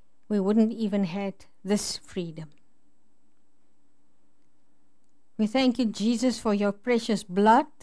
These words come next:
We pray it over every family represented by those on podcast, by those who send it out to friends and friends who send it out to friends. Thank you that we know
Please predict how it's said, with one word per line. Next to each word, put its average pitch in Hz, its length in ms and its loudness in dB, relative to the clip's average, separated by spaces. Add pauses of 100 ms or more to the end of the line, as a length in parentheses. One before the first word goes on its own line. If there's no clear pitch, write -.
(600)
We 208 120 2
pray 226 380 4
it 220 120 2
over 202 380 0
every 247 320 4
family 226 520 4
represented 202 920 -2 (560)
by 190 220 -2
those 196 280 0
on 208 220 0
podcast, 220 720 -4 (100)
by 180 160 -4
those 202 320 2
who 190 180 0 (380)
send 226 340 2
it 202 160 0
out 214 300 4
to 202 80 -6
friends 226 500 2
and 185 140 -2
friends 220 320 4
who 208 100 2
send 208 320 -2
it 196 100 -4
out 185 260 -2
to 180 100 -8
friends. 226 540 0
Thank 202 280 -4
you 196 100 -4
that 185 200 -6
we 180 140 -6
know 220 580 4